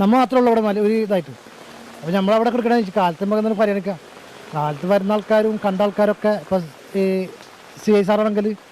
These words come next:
ഇവനെ കൊണ്ടുപോയില്ലേ, കൊണ്ടുപോയില്ലെന്നൊക്കെ ചോദിക്കുമ്പോൾ നമ്മളിങ്ങനെ തന്നെ ഗൗരവത്തിലെടുത്തിട്ട്, കാരണം ഇത് നമ്മൾ വലിയൊരു കേസാണിത് എന്നുള്ളത് മനസ്സിലാക്കി. അവർ നേരെ നേരെ അവിടെ എന്താക്കി, ഇവിടെ കൊടുന്ന് തിരൂര് കുടുംബ കോടതി കൊടുന്ന് അവിടെ ജഡ്ജിന് മുന്നിൽ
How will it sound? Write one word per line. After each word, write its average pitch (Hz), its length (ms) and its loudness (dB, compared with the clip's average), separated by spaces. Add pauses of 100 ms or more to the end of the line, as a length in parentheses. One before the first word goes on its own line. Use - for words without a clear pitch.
(260)
ഇവനെ 208 220 0
കൊണ്ടുപോയില്ലേ, 220 440 2 (540)
കൊണ്ടുപോയില്ലെന്നൊക്കെ 202 420 0
ചോദിക്കുമ്പോൾ 208 320 0 (360)
നമ്മളിങ്ങനെ 196 340 0
തന്നെ 240 200 2
ഗൗരവത്തിലെടുത്തിട്ട്, 226 680 0
കാരണം 214 180 0
ഇത് 220 120 0
നമ്മൾ 226 200 0
വലിയൊരു 220 260 -2
കേസാണിത് 220 500 2 (220)
എന്നുള്ളത് 208 240 0
മനസ്സിലാക്കി. 175 320 -6 (440)
അവർ 147 200 -4
നേരെ 185 280 2
നേരെ 202 140 4 (280)
അവിടെ 202 180 2
എന്താക്കി, 190 300 -2 (100)
ഇവിടെ 180 220 -2
കൊടുന്ന് 180 220 -4 (600)
തിരൂര് 190 340 2 (460)
കുടുംബ 190 240 -2
കോടതി 196 200 2
കൊടുന്ന് 180 220 -2 (540)
അവിടെ 160 200 0
ജഡ്ജിന് 190 280 0
മുന്നിൽ 202 180 0